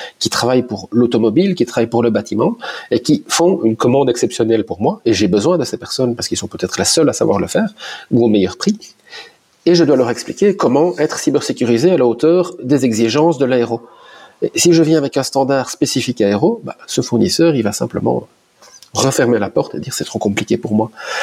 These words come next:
Donc aujourd'hui, on essaye, euh, au niveau national de discuter avec les autorités et de manière sectorielle pour pouvoir définir finalement des baselines sécuritaires. Alors forcément au niveau office, hein, on parle de l'iso vingt-sept mille, de, de, des frameworks nist et compagnie,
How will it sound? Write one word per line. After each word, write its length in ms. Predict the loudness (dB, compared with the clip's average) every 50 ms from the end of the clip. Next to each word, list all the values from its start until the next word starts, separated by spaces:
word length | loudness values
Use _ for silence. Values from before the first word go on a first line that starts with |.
| -8 -8 -4 -2
Donc 160 | -2 -2 0 2
aujourd'hui, 640 | 4 4 4 4 2 0 2 2 2 0 0 -4 -8 -16 _ -14 _
on 120 | -2 0
essaye, 480 | 0 0 0 0 0 2 2 2 2 0 0
euh, 100 | -2 -4
au 140 | -2 0 2
niveau 200 | 2 2 2 2
national 400 | 0 0 0 0 2 2 2 2
de 80 | 2 0
discuter 320 | 0 0 -2 -4 -4 -4
avec 80 | -2 0
les 140 | 0 0 0
autorités 600 | 0 -2 -4 -6 -6 -2 2 2 2 4 2 0
et 260 | 0 -2 -2 -4 -6
de 80 | -4 -4
manière 260 | -2 -2 -2 -2 -2
sectorielle 600 | -2 -4 -2 0 -2 0 2 2 2 2 0 0 -6 -12 -12 -14 -14 -16 -14
pour 80 | -12 -6
pouvoir 300 | -2 0 2 2 2 2
définir 440 | 4 2 2 2 2 2 2 2 2
finalement 520 | 0 -4 -2 -2 0 2 2 4 4 2
des 160 | 2 2 0
baselines 540 | 0 2 2 0 2 2 2 2 2 0 -2
sécuritaires. 720 | -6 -10 -14 -10 -6 -6 -6 -4 -2 -4 -4 -4 -6 -16 _ _ -20 -18 -18 -6 -2
Alors 120 | 0 0 2
forcément 300 | 0 2 2 2 4 4
au 40 | 2
niveau 280 | 2 2 2 2 2
office, 340 | 0 -2 -2 -4 -4 -2 -2
hein, 80 | -2 -2
on 60 | -2
parle 180 | -2 -4 -4 -2
de 40 | 0
l'iso 220 | 2 2 2 2
vingt-sept 380 | 0 0 -2 -2 -4 -4 0 0
mille, 200 | 0 2 0 0
de, 0 |
de, 300 | 0 0 0 0 -2 -6 -10 -12 -14 -16 -16 -8
des 80 | -6 -4
frameworks 460 | -2 0 2 2 2 2 0 0 0
nist 320 | 0 0 0 0 -6 -6 -8
et 60 | -10
compagnie, 400 | -10 -10 -4 -2 2 2 2 0